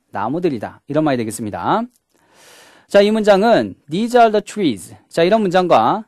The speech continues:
silkworms live on their leaves. 이런 문장에서 the trees와 their leaves의 they가 서로 공통인데 they가 소유격이니까 they 대신에 소유격 관계대명사 whose가 사용되어서 whose leaves를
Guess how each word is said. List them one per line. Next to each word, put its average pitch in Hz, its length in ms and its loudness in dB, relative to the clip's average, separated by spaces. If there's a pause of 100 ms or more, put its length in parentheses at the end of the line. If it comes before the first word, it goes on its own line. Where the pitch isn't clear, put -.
(100)
silkworms 156 720 0
live 175 320 0
on 190 140 2
their 165 260 2
leaves. 131 400 -2 (120)
이런 190 180 2
문장에서 156 720 2 (500)
the 202 180 4
trees와 226 760 2 (260)
their 196 300 4
leaves의 185 480 2
they가 175 460 2
서로 196 300 -2
공통인데 175 880 -4 (580)
they가 185 360 2
소유격이니까 185 1000 -2 (340)
they 214 300 4
대신에 208 580 2 (140)
소유격 214 540 -2
관계대명사 180 580 0
whose가 226 380 -2
사용되어서 151 720 0 (600)
whose 226 180 0
leaves를 180 680 2